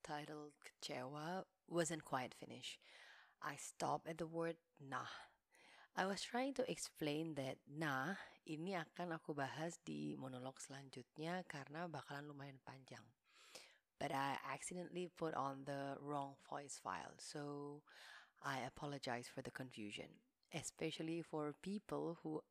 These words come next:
actually waited until the very last second of my monologue. I am so sorry for wasting your time. So, let's just get on to it. So yeah, as I was saying last week,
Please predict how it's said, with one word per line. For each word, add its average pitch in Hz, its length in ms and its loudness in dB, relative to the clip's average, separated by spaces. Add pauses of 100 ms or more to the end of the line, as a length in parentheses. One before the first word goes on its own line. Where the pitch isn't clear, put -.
actually 202 800 2
waited 147 480 4 (160)
until 147 480 0
the 135 160 -2
very 127 240 0
last 131 320 0
second - 320 -6
of - 160 -8
my 131 160 -4
monologue. 123 560 -8 (800)
I 151 400 4
am 156 160 -2
so 156 240 2
sorry - 400 2
for - 260 2
wasting 123 400 0
your 120 220 -6
time. - 320 -6 (480)
So, 165 640 2 (460)
let's 196 180 6
just - 300 2
get 135 160 6
on 120 240 -4
to - 80 -8
it. - 160 -8 (1700)
So 170 260 4
yeah, 180 320 6
as 147 160 2
I 185 80 6
was 233 140 6
saying 185 260 6
last 156 380 2
week, 143 240 6